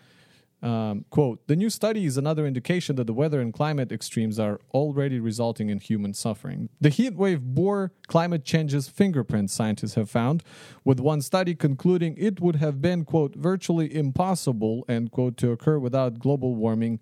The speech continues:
end quote. Now, before we go to our critique of global warming, here's another consequences that's kind of, or consequence of the heat wave that is kinda hard to m-, miss. So the, this is a story by Associated Press, uh,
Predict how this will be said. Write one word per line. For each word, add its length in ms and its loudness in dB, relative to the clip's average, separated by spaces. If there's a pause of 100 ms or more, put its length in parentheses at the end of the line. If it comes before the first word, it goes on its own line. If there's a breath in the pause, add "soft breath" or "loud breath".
(120)
end 280 -2
quote. 300 0 (140)
Now, 160 4
before 320 0
we 80 -2
go 140 2
to 120 0
our 120 0
critique 380 -4
of 120 -4
global 320 0
warming, 300 0
here's 220 0
another 260 0
consequences 640 -2
that's 200 -4
kind 260 -4
of, 140 -4 (320)
or 100 -4
consequence 640 -4
of 140 -6
the 80 -4
heat 280 -4
wave 280 -4
that 100 -2
is 100 -4
kinda 240 -2
hard 220 -2
to 80 -4
m-, 260 -2
miss. 360 -4 (260)
So 120 2
the, 160 0
this 220 0
is 80 2
a 80 2
story 340 0
by 160 0
Associated 640 -2
Press, 600 0
uh, 360 2